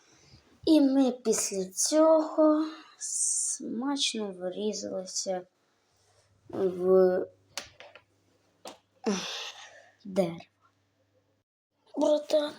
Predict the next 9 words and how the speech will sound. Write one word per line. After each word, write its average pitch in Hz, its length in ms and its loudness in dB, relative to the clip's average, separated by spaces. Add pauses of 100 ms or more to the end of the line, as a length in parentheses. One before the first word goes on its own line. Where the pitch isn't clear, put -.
(580)
мені 311 200 -8
кажеться, - 480 -2
я - 160 -6
не 277 200 -10
дихаю. 359 680 -6 (1500)
Мені 320 320 -12
теж 381 360 -14
так 403 280 -12
кажеться. 415 680 -10